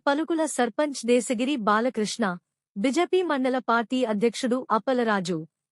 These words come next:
బీజేపీ పార్టీ జిల్లా ఉపాధ్యక్షులు రీముల చంద్రరావు, సామాజిక సేవకుడు రంజిత్ కుమార్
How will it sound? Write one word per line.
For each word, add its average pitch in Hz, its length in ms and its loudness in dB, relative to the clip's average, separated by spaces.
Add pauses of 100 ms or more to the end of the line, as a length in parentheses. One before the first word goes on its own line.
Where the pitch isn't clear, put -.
బీజేపీ 294 420 2
పార్టీ 285 440 2
జిల్లా 240 340 0
ఉపాధ్యక్షులు 240 840 0
రీముల 277 400 0
చంద్రరావు, 247 640 0
సామాజిక 247 680 0
సేవకుడు 233 680 0
రంజిత్ 214 420 0
కుమార్ 202 380 -2